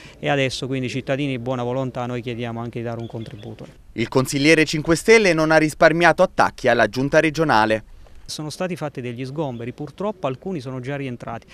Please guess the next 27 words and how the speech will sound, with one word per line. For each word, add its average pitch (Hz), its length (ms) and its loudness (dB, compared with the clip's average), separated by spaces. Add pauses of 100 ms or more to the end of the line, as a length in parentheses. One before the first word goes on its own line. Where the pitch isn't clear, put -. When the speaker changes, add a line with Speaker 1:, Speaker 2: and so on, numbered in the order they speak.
(200)
Speaker 1:
Per 151 220 -4
cinque 214 400 -6
volte 123 360 -4
sono 131 200 -10
stati 131 320 -10
sgomberati 135 680 -6
dalle 127 240 -6
case 220 300 -8 (260)
e 151 80 -6
sono 135 300 -6
rientrati 131 480 -8
all'interno 117 500 -12
delle 113 160 -12
case 117 240 -14
e 131 60 -12
questo 151 240 -8
è 123 40 -8
vergognoso. 117 540 -10
E 139 60 -12
qualche 175 320 -6
giorno 131 260 -8
fa 123 160 -10
in 120 80 -10
Consiglio 131 420 -8
regionale 127 460 -8
una 117 160 -10
notizia, 120 580 -12